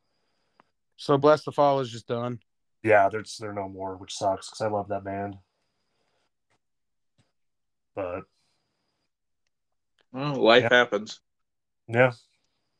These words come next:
Speaker 1: So I like, so I noticed that his wife, Lights, she's doing a lot more, like, touring and recordings and things like that.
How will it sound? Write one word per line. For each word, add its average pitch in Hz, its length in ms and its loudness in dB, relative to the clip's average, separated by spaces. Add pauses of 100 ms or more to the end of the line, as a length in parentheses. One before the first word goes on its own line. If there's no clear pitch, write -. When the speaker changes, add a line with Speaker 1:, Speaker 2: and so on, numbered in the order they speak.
(200)
Speaker 1:
So 151 140 -8
I 156 40 -4
like, 160 580 -2 (1120)
so - 160 -4
I 165 80 2
noticed 175 600 2
that 160 220 0
his 160 300 -6
wife, 139 720 -4 (180)
Lights, 143 460 -4
she's 151 300 -12
doing 131 360 -2
a 120 80 -6
lot 127 280 -2
more, 131 520 -2 (460)
like, 131 240 -2
touring 143 640 2
and 131 140 -6
recordings 135 800 -6
and 127 120 -10
things 139 240 -4
like 123 200 -4
that. 127 440 -2